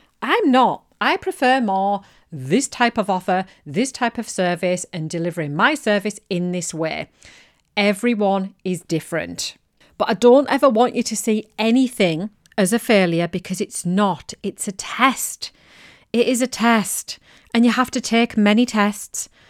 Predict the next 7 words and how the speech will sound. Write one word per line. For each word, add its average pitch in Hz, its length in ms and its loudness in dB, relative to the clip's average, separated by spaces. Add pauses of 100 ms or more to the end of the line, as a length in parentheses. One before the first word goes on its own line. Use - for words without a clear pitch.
(220)
to - 140 -2
know 196 640 4
what 196 240 0
makes 185 420 0
you 214 80 0
feel 196 220 -2
excited, 180 760 -2